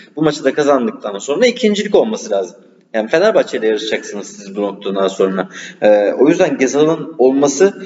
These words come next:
takım için çok değerli. Enkudu biliyorsunuz yok. Dele Alli yok. Yani bu iki isim nerede? Ya gidecekse gönderin işte kardeşim. Neyi bekliyorsunuz yani? Dünya yıldızı geliyor.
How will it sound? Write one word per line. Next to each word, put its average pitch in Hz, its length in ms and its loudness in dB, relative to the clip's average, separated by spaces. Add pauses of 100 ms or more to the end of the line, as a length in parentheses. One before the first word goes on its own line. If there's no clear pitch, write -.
(200)
takım 151 280 0
için 120 220 0
çok - 320 -4
değerli. 175 360 4
Enkudu 127 580 2
biliyorsunuz 175 680 4
yok. 170 160 6 (240)
Dele 135 260 4
Alli 151 360 0
yok. 127 340 0 (320)
Yani 104 200 -4 (380)
bu 117 200 0
iki 160 220 2
isim 165 300 0
nerede? 120 320 0 (1400)
Ya 110 80 2
gidecekse 185 540 0
gönderin 196 360 2
işte - 220 -2
kardeşim. 143 400 -2 (340)
Neyi 156 200 4
bekliyorsunuz 113 640 0
yani? 110 300 2
Dünya 151 280 6
yıldızı 165 440 -2
geliyor. 151 420 2